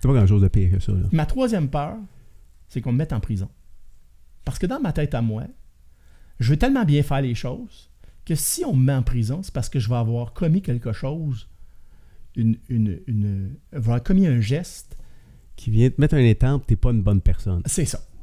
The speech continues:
Speaker 2: Fait que moi, j'ai fait ce choix-là, je, je veux jamais en prison. Puis si je pour faire quelque chose,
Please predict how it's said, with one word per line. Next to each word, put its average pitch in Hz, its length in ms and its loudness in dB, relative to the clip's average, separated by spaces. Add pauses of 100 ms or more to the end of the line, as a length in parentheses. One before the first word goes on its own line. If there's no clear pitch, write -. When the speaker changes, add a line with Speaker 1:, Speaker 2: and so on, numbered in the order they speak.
(220)
Speaker 2:
Fait 135 140 -4
que 208 60 4
moi, 269 140 2
j'ai 160 120 2
fait - 160 0
ce - 160 -2
choix-là, 120 400 0
je, 120 120 -2
je 98 320 -2
veux 120 100 2
jamais 170 240 2
en 123 60 0
prison. - 240 -6 (440)
Puis - 120 -8
si 233 80 -4
je - 80 -8
pour - 120 -2
faire 196 200 0
quelque - 160 -6
chose, 190 340 -4